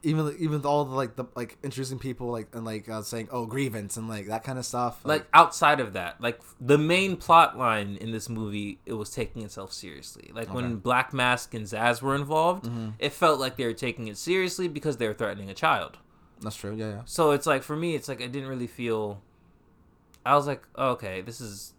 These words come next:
Speaker 2: this is, this movie is trying to be a movie." Whereas with, like, the first Deadpool, it was like, even in, like, Deadpool had a ton of moments that were boner killers, where it's like, boner killers in the sense of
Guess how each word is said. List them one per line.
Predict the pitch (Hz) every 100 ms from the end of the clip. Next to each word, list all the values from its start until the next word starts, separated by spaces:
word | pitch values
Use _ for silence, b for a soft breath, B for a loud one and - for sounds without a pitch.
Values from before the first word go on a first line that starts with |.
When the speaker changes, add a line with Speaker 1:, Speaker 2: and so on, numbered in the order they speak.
| -
Speaker 2:
this | 170
is, | 165 120
this | 151 156
movie | 151 123
is | 107
trying | - 139 120
to |
be | 104 104
a |
movie." | 117 139 90 - _ b b b
Whereas | - 135 135 123
with, | 120 101 107 - _ _
like, | - 117
the | -
first | - 214 202 135
Deadpool, | 131 110 127 107 107
it | 117
was | 117 117
like, | 117 101 -
even | 165 170 156 -
in, | 151 151 131 117 107 _ _ _ _
like, | 147 143 131 _ -
Deadpool | 127 170 - 196 180 175 170 -
had | - 147
a | 127
ton | - 151
of | 139
moments | 123 127 131 123
that | 120 107
were | 101
boner | 95 101 98
killers, | - 92 - - - - b b b
where | 113 120 113
it's | 120 -
like, | 120 107 - - - _ _ - - - - b b b b - - 117
boner | 135 190
killers | 180 190 185 151
in |
the | 147
sense | - 143 135
of | 131 120 -